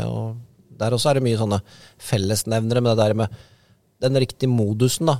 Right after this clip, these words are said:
i forhold til det med å utføre og Super G, da, som han har drevet mest med, og bilsport, liksom, med det å treffe på linjer og liksom, altså, hvor mye som må gå på automatikk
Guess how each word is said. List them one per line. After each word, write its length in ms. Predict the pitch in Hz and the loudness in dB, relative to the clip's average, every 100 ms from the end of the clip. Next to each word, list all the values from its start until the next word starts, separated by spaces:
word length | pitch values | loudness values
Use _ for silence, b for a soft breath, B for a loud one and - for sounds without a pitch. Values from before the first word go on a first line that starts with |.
| 139 | -4
i 80 | 131 | 0
forhold 300 | 123 104 - | 0 0 -2
til 140 | 113 | -2
det 60 | 110 | 0
med 80 | 110 | 0
å 200 | 113 110 - | -2 -2 -4
utføre 460 | 113 - - 104 110 | -8 -6 -2 2 2
og 260 | 104 98 | 0 -4
Super 240 | - 110 107 | -6 -4 -2
G, 140 | 120 | 0
da, 140 | 123 113 | 0 -2
som 140 | 123 104 | -6 -4
han 80 | |
har 80 | 101 | -2
drevet 220 | 110 107 107 | -2 -2 -2
mest 220 | 107 - | -4 -4
med, 80 | 117 b b b b - | -4 b b b b -2
og 100 | 117 | 0
bilsport, 400 | 104 - 117 127 | 0 0 -4 -4
liksom, 240 | 113 131 131 | -4 -2 0
med 100 | 117 | 2
det 80 | 113 | 2
å 80 | 117 | 2
treffe 320 | 123 104 - | 0 0 -4
på 160 | - 117 | -2 0
linjer 480 | 110 95 98 107 | 2 2 0 0
og 80 | 117 | 0
liksom, 260 | 110 110 110 107 101 101 _ _ _ _ _ _ _ | 0 -2 -4 -2 -4 -8 _ _ _ _ _ _ _
altså, 220 | 131 135 131 113 120 - _ _ _ | 0 4 4 2 -6 -14 _ _ _
hvor 540 | 120 - - 123 131 139 | -14 -12 -6 0 0 2
mye 360 | 143 131 113 101 | 0 2 2 2
som 140 | 123 | 0
må 60 | 120 | 2
gå 80 | 113 | 2
på 100 | - | 2
automatikk 680 | 117 - 104 101 143 131 - | -2 -2 -4 -4 -6 -10 -14